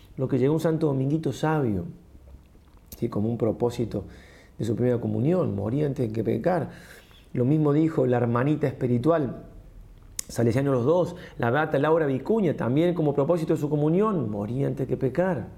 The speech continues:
Y es más, ella, viendo que su madre vivía en adulterio, ofreció su vida a Dios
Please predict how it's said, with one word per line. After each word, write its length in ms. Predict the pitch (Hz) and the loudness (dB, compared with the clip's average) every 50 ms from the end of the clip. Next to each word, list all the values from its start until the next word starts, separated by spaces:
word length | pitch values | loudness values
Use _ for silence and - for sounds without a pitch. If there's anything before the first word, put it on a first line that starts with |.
| - - - - - - - - | -20 -20 -20 -20 -20 -20 -6 -2
Y 100 | 214 120 | 0 0
es 80 | 107 | 2
más, 400 | 110 139 170 180 156 95 - - - - - - - - - - - - - - - - - - | 2 2 2 2 0 -2 -6 -10 -14 -18 -20 -20 -20 -20 -20 -20 -20 -20 -18 -18 -18 -20 -4 0
ella, 340 | 135 135 143 139 127 135 127 | 2 2 2 4 2 2 2
viendo 340 | 120 131 143 143 143 147 | 2 2 2 2 0 0
que 100 | 143 131 | 0 -2
su 120 | - - 131 | -2 0 0
madre 340 | 123 135 143 147 143 135 127 | 0 2 2 0 0 0 0
vivía 300 | 123 123 131 143 151 143 | 2 2 4 4 4 4
en 60 | 135 | 4
adulterio, 880 | 127 123 120 120 120 107 - 202 202 170 131 120 120 131 151 160 156 - - - - - - - - - | 2 2 2 0 -2 0 2 2 2 2 2 0 0 0 -2 -4 -8 -12 -18 -20 -20 -20 -20 -20 -18 -4
ofreció 600 | - - 113 - - 123 117 117 - 185 196 196 | -2 -2 -2 0 0 0 0 0 2 2 2 2
su 180 | - 165 151 | 2 2 2
vida 220 | 165 190 202 190 170 | 4 4 4 4 4
a 20 | |
Dios 300 | 147 160 196 220 220 185 | 4 4 4 2 2 0